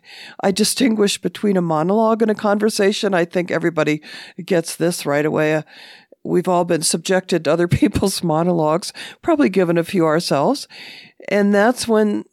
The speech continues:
your talking is really just one way. It's usually about yourself or about your own thoughts or opinions. And you don't really pause or let other people in or,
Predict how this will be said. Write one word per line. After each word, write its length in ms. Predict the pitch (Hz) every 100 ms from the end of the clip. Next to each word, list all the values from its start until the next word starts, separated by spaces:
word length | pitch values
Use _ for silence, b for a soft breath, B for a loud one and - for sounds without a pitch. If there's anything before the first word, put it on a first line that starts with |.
| _ _ _
your 240 | - 190 208
talking 540 | - 180 226 226 165
is 240 | 156 165 175
really 320 | 175 226 214
just 260 | 208 202
one 300 | 165 180 208
way. 400 | 185 175 185 120
It's 120 | 175 180
usually 300 | 202 196 165
about 280 | 160 170
yourself 600 | 147 165 - 135 175 220
or 220 | 151 143 165 B B B B _
about 180 | 190 170
your 140 | 170 160
own 220 | 170 151
thoughts 400 | 185 147 175 214
or 60 |
opinions. 680 | 175 - 160 170 202 247 233
And 280 | 190 170 170 B B B B B _ _ -
you 120 | 226
don't 180 | 262 277
really 240 | 277 277
pause 640 | 262 - 196 214 254 240 202
or 100 | 190
let 200 | 208 233
other 180 | 220
people 440 | 196 202 202 170 151
in 300 | 180 214 202
or, 340 | 147 156 165